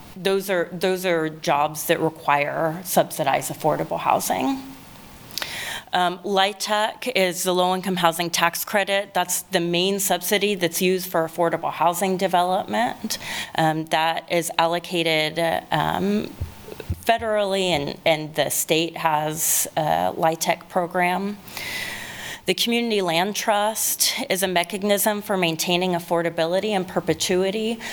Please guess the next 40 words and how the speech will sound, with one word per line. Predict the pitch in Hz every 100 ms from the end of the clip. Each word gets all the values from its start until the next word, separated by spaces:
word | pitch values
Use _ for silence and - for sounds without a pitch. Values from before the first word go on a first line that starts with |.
| -
So | - 202
for | 175 190
litec, | 165 165 185 - 190 190 - - 185
um, | 185
projects, | 185 190 190 208 208 202 202
generally | 165 185 190 202 202 208 208 208 214 -
those | 180 180 180 185 175
units | 175 196 214 -
are | 185 170
affordable | - 175 185 196 196
for | - 165
fifteen | - 190 - 220 196
to | 175
thirty | 180 170 165
years, | 165 180 190 233 254 - - - -
and | 180
then | 185
they | 175
come | 170 185 160 -
out | 170 185
of | 196
a | 196
pe-, | 196 - 180
that | 175 151 -
period | 208 208 208 202
of | 180
affordability, | 170 - 185 180 170 170 190 202 208
which | 180 175
means | 170 170 170
that | 156
they, | 170 165 180 -
the, | 175 165 165
those | 170 160 156 151 151 -
owners | 180 196 196 196 -
can | - 170
then | 165 156 - - - -
open | 196 208 196 185
up | 165 165 -
the | 160
rent | 165 170 - -